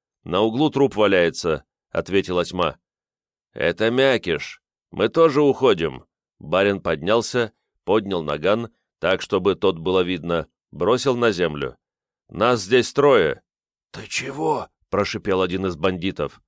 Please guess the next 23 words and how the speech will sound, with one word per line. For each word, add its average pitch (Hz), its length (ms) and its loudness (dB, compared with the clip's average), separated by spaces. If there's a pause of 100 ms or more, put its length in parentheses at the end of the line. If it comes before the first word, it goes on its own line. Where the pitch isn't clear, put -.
(120)
«Он 143 240 -6
же 156 140 -4
один!» 147 520 -4 (520)
«Как 76 260 -4
хочешь». 98 640 -2 (300)
Помощник 92 560 0
Крапленова 107 600 0
пожал 87 360 -2
плечами. 85 600 -4 (480)
«Только 85 300 -4
шестерых 113 600 2
он 110 140 2
уже 107 200 0
прикончил». 78 760 -4 (800)
Один 80 360 0
за 123 140 2
другим 104 440 -2
на 104 60 0
мостовую 87 580 0
полетели 85 540 -2
еще 87 320 -2
два 78 220 -2
нагана, 90 520 -2